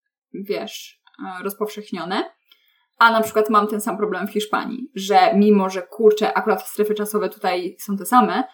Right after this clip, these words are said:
ale właśnie ten blik i wszyscy są jak, no nie masz, jak to się nazywa, teraz nie pamiętam, ale właśnie tego blika hiszpańskiego i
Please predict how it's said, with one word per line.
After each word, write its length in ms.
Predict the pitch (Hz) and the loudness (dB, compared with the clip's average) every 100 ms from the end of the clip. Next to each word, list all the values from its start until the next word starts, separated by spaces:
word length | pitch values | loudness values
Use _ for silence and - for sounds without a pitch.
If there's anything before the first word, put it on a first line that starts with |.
| _ _ | _ _
ale 120 | 196 | -4
właśnie 220 | 202 220 | -4 -4
ten 200 | 220 214 | 2 4
blik 360 | 208 208 180 - - _ | 6 4 0 -10 -20 _
i 320 | 196 185 185 196 196 _ - | -10 -10 -10 -10 -10 _ -8
wszyscy 320 | 233 214 220 | -6 -4 -4
są 180 | 233 214 | -4 -2
jak, 240 | 208 208 | -4 0
no 260 | 294 339 320 | 0 2 0
nie 140 | 311 | 0
masz, 280 | 311 294 - | 0 -2 -8
jak 160 | 254 | -12
to 80 | - | -12
się 120 | 247 | -12
nazywa, 460 | 220 214 214 202 170 170 | -10 -2 -2 0 -2 -2
teraz 260 | 214 214 | -2 -2
nie 60 | 208 | -2
pamiętam, 600 | 208 208 190 196 175 285 _ _ _ | -2 -2 -2 -4 -2 -4 _ _ _
ale 240 | 190 202 202 | 4 4 4
właśnie 220 | 214 208 | -2 -2
tego 200 | 214 190 | -2 -2
blika 640 | 208 202 - 175 170 202 _ | -4 -6 -2 0 0 -4 _
hiszpańskiego 1000 | - 214 - 196 196 - - 175 262 277 _ _ _ _ _ _ - _ | -4 -4 -2 -6 -6 -8 -4 0 -2 -2 _ _ _ _ _ _ -16 _
i 440 | 208 202 196 190 | -4 -4 -8 -10